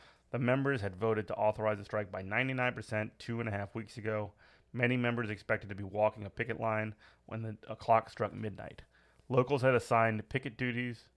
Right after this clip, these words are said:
um, and arranged for carpools for different shifts.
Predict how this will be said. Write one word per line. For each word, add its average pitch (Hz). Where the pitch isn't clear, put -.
um, 101
and 101
arranged 113
for 113
carpools 110
for -
different -
shifts. 135